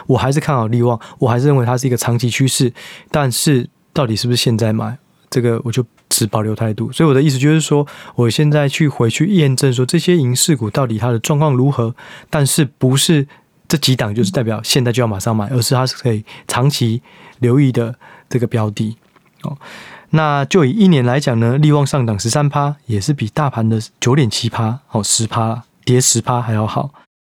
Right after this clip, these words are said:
那力旺成长动能呢，就是arm啊，台积电啊，台积电占力旺的这个授权金营收，我印象中是有占五成，所以台积电好，力旺就好。如果arm有开始推更多的新的，新一代的框架哦，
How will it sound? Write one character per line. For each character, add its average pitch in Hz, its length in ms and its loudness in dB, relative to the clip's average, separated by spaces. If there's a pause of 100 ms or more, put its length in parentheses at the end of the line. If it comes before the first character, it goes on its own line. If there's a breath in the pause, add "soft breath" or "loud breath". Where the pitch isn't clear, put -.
(140)
那 151 220 2
力 165 120 4
旺 165 100 4
成 147 160 2
长 151 160 2
动 165 180 2
能 131 140 4
呢， 131 220 2 (160 loud breath)
就 117 100 -2
是 117 180 0
arm 123 340 0
啊， 113 240 0
台 117 140 0
积 127 140 -2
电 120 220 2
啊， 110 140 -2
台 135 120 -2
积 147 140 2
电 156 180 4
占 143 220 0
力 143 140 4
旺 135 180 2
的 113 100 0
这 131 140 0
个 117 80 0
授 135 160 0
权 110 200 0
金 123 220 0
营 107 140 0
收， 123 140 -2
我 110 120 0
印 123 120 0
象 123 180 0
中 120 120 0
是 110 120 -4
有 104 80 -2
占 123 180 -2
五 113 160 -6
成， - 220 -4
所 139 140 0
以 131 40 -2
台 120 160 -2
积 165 120 0
电 165 140 4
好， 117 260 -4 (320 loud breath)
力 123 140 2
旺 110 140 2
就 107 120 -6
好。 113 180 -6 (520)
如 180 120 2
果 190 120 2
arm 165 240 2
有 120 220 -2 (160)
开 - 160 0
始 160 120 -2
推 151 220 0
更 147 200 0
多 139 120 2
的 120 300 0
新 156 220 2
的， 120 200 2
新 160 200 2
一 143 40 4
代 139 120 2
的 120 100 0
框 123 240 -2
架 123 180 0
哦， 120 160 -6